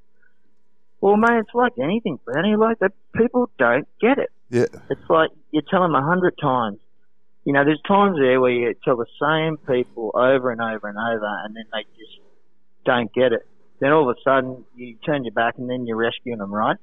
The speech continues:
Speaker 2: Yeah.
Speaker 1: So they're the ones you take your extra little bit of time to get to. You, they're a little bit slower, just
Speaker 2: Yeah.
Speaker 1: so they
Speaker 2: Yep.
Speaker 1: learn that
Speaker 2: Yeah.
Speaker 1: lesson, you know. But the thing is, it, if you, if you do get frustrated, put
Speaker 2: Yeah.
Speaker 1: it that way. But
Speaker 2: Yeah.
Speaker 1: a lot of those rescues you do, you know, and Chapo, you know that one, mate, 'cause,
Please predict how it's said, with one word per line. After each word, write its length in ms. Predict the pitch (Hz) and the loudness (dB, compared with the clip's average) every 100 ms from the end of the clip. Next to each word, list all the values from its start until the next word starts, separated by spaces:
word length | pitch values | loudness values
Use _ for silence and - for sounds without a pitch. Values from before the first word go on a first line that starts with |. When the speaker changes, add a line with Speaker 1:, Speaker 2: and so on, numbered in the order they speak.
| 110 | -4
Speaker 2:
Yeah. 220 | 107 98 | -2 0
Speaker 1:
So 100 | 143 | 2
they're 160 | 160 | 4
the 100 | 160 | 4
ones 200 | 127 123 | 2 -2
you 80 | - - - | -8 -14 -6
take 140 | 120 101 | -4 -4
your 120 | 110 | -8
extra 260 | - - | -8 -10
little 140 | 110 117 | -8 -8
bit 120 | 107 - | -8 -8
of 120 | 117 | -6
time 140 | 117 | -4
to 80 | 107 | -6
get 180 | 113 113 - | -6 -8 -6
to. 40 | |
You, 260 | 104 107 127 - - - - | -8 -6 -12 -12 -20 -8 0
they're 140 | 151 | 2
a 100 | 151 | 2
little 200 | 147 135 | 2 0
bit 140 | 117 - - | -2 -8 -6
slower, 320 | 101 98 87 - - | -2 -2 -4 -12 -12
just 120 | 117 | -4
Speaker 2:
Yeah. 60 | 113 | 0
Speaker 1:
so 80 | 110 | 0
they 100 | 110 | -2
Speaker 2:
Yep. 160 | 82 | -4
Speaker 1:
learn 220 | - 117 110 | -4 -4 -2
that 80 | |
Speaker 2:
Yeah. 140 | 107 107 | 0 0
Speaker 1:
lesson, 200 | 92 - | -2 -8
you 160 | 110 107 | -10 -6
know. 140 | 110 117 - - - - - - - | -6 -6 -10 -20 -20 -20 -20 -20 -4
But 140 | 151 | -2
the 80 | 160 | 0
thing 280 | 151 202 160 | 0 2 2
is, 140 | 143 135 | 0 0
it, 120 | 147 - | -2 0
if 140 | 147 - | -4 -2
you, 140 | 151 - - | -4 -4 -6
if 100 | 139 - - - | -14 -14 -20 -14
you 140 | 151 143 | -6 2
do 160 | 175 | 2
get 200 | 131 104 | 2 0
frustrated, 520 | - 98 - 104 95 - | -2 -4 -4 -6 -8 -12
put 80 | - | -2
Speaker 2:
Yeah. 80 | 123 | 2
Speaker 1:
it 40 | |
that 120 | 113 85 | 2 0
way. 100 | 95 - - - - | -8 -14 -20 -20 -12
But 100 | - | -2
Speaker 2:
Yeah. 100 | 113 - | 0 2
Speaker 1:
a 20 | 95 | 2
lot 200 | 233 233 | 4 6
of 60 | |
those 140 | 202 156 | 4 2
rescues 360 | 139 143 - 139 | -4 -20 -18 -18
you 80 | 127 - | -16 -10
do, 300 | 127 139 131 | -4 -4 -6
you 80 | 127 | -10
know, 260 | 123 127 143 | -10 -8 -8
and 180 | 131 135 - - | -10 -16 -20 -6
Chapo, 240 | - 147 156 | -2 0 0
you 160 | 165 170 | -2 -4
know 160 | 110 98 | -8 -10
that 120 | 113 127 | -10 -10
one, 160 | 131 | -8
mate, 160 | 131 139 | -6 -6
'cause, 120 | - | -8